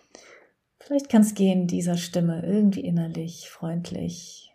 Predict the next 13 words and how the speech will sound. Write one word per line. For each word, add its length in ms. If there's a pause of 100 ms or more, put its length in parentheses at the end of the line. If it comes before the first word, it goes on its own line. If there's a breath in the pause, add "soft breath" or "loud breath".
(280)
zuzulächeln 1120
oder 340
zumindest 580
sie 120
genauso 420
da 260
sein 220
zu 120
lassen 320
wie 120
alles 240
andere 300
auch. 360